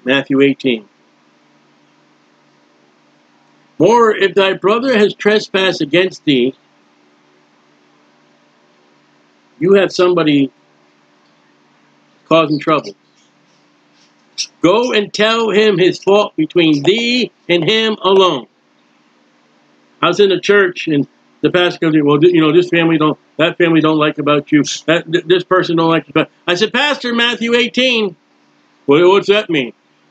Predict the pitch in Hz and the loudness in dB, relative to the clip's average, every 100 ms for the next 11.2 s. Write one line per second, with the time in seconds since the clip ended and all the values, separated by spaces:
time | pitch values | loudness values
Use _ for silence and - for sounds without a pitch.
0 | _ 165 - 285 - 214 202 180 196 214 | _ 2 2 0 -2 0 0 0 -2 -2
1 | 175 156 - 202 190 185 180 160 240 247 | 0 -2 -2 -2 0 -2 -2 0 2 0
2 | 135 _ _ _ _ - - - _ 120 | -4 _ _ _ _ -12 -12 -12 _ -2
3 | 131 143 151 143 135 - 160 156 - 123 | 2 2 2 2 0 0 0 0 -4 -6
4 | - _ _ - - 302 349 359 359 359 | -6 _ _ -10 -2 0 0 2 2 2
5 | 311 - _ _ _ _ _ _ _ _ | 0 -4 _ _ _ _ _ _ _ _
6 | _ _ _ - 196 202 294 302 320 294 | _ _ _ 0 0 2 0 0 -2 -4
7 | 254 - 320 - 349 320 - - - _ | -8 -2 -2 0 0 0 -2 -12 -18 _
8 | _ _ _ _ _ - 208 311 320 233 | _ _ _ _ _ -4 0 2 0 0
9 | 262 285 277 233 208 254 294 294 - 226 | 0 0 -2 -8 -2 0 0 -4 0 -2
10 | 190 - 180 214 233 226 247 240 233 233 | 0 0 0 2 -2 -2 -2 -2 -4 -2
11 | 240 233 | 0 0